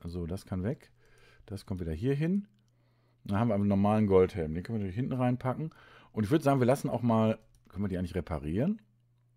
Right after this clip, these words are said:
Protection drei. Äh, müsste doch gehen. Können wir gleich mal gucken. Aber wir haben keine Dings mehr. Oh, wir müssen was essen, ja. Genau. So. Und heute wollen wir mal gucken, dass wir vielleicht ein bisschen was mit dem Haus machen.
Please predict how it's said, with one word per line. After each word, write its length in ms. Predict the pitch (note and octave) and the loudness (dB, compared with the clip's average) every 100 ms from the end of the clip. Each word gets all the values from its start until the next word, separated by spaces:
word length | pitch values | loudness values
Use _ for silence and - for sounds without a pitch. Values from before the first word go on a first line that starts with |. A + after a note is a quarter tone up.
| _ | _
Protection 540 | - F#3+ C3 B2+ - A2 | -12 -8 -6 -8 -4 -4
drei. 500 | G#2 A2 F2 C#2 C2 _ _ _ _ _ _ _ _ _ _ _ _ _ _ _ _ - - | -2 -2 -2 -4 -10 _ _ _ _ _ _ _ _ _ _ _ _ _ _ _ _ -20 -12
Äh, 480 | E2 E2+ F2 F2 F2+ | -6 -2 0 0 2
müsste 320 | F#2+ D3 E3+ | 0 0 0
doch 160 | D3 - | -2 0
gehen. 220 | C3+ E2+ | -2 0
Können 120 | G#2 | -2
wir 60 | G#2+ | -2
gleich 160 | G2+ | -2
mal 100 | G#2+ | -4
gucken. 400 | - B2 F3 G#3+ - - | -6 -6 -6 -6 -8 -8
Aber 120 | F2+ | -4
wir 40 | |
haben 80 | G2 | -4
keine 220 | - G2 | -2 -4
Dings 240 | F2+ G#2+ - | -2 -4 -4
mehr. 100 | - | -2
Oh, 60 | |
wir 80 | F#2 | 0
müssen 180 | F2+ F2+ | 0 -2
was 80 | D#2 | -4
essen, 320 | E2+ - B1+ | -8 -8 -8
ja. 140 | D2 D2+ - _ _ _ - - _ | -6 -6 -10 _ _ _ -20 -20 _
Genau. 260 | G2 F2 - _ _ _ | -4 -4 -4 _ _ _
So. 380 | E2+ F2 F#2 E2 - - | -4 2 4 2 -2 -6
Und 120 | - G#2 | 4 8
heute 200 | F3+ F#3 | 10 10
wollen 140 | E3+ | 8
wir 40 | |
mal 120 | D3+ C3+ | 6 4
gucken, 180 | D#3+ C#3+ | 2 0
dass 120 | A#2+ | 2
wir 80 | A#2 | 2
vielleicht 200 | A#2+ A2+ | 2 2
ein 60 | |
bisschen 220 | G2 E3+ D#3 | 2 4 4
was 140 | C#3 | 4
mit 100 | C3+ | 2
dem 140 | G#2+ | 2
Haus 300 | G2 A2+ E3+ | 4 4 4
machen. 460 | F3+ F#3 G3+ A3 - | 2 2 2 2 -2